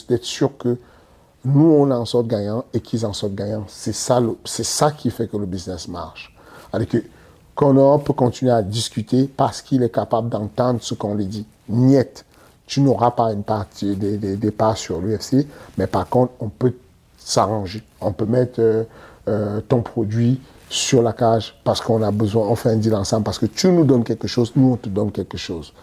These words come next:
Voilà un peu comment ça fonctionne. Et, et, et, euh, Cyril en est satisfait. Euh, nous, Management Factory, on est satisfait. Dana White et l'U F C sont satisfaits.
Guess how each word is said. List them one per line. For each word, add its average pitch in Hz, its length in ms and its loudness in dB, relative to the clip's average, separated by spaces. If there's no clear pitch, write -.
Voilà 127 260 6
un 135 60 4
peu 120 120 0
comment 110 240 0
ça 104 140 -6
fonctionne. 92 400 -6
Et, 117 260 2
et, 113 540 4
et, 117 80 6
euh, 110 160 4
Cyril 139 340 4
en 131 120 6
est 123 80 4
satisfait. - 540 -2
Euh, 107 880 4
nous, 127 420 6
Management 110 420 0
Factory, 113 400 0
on 107 100 -2
est 101 60 -2
satisfait. 131 560 -2
Dana 117 280 4
White 113 340 4
et 113 40 -2
l'U 110 180 0
F 101 40 -8
C - 160 -8
sont - 200 -10
satisfaits. - 440 -14